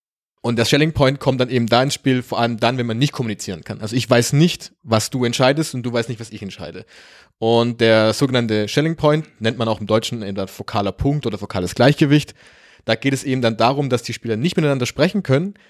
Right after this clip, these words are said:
aber trotzdem unabhängig voneinander dann doch die gleiche Entscheidung treffen oder die gleiche Wahl treffen. Und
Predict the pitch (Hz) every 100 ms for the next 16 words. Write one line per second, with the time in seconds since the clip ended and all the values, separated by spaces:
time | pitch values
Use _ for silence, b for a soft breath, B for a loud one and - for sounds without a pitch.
0 | b b 110 110 117 107 196 - 156 147
1 | - 185 214 180 135 135 131 123 120 120
2 | 143 143 147 - _ _ - 113 - 147
3 | 185 - _ - - 127 - 120 143 -
4 | 143 139 139 _ 107 - 175 160 95 92
5 | - 101 101 107 101 110 139 127 - 90
6 | 98 95 104 107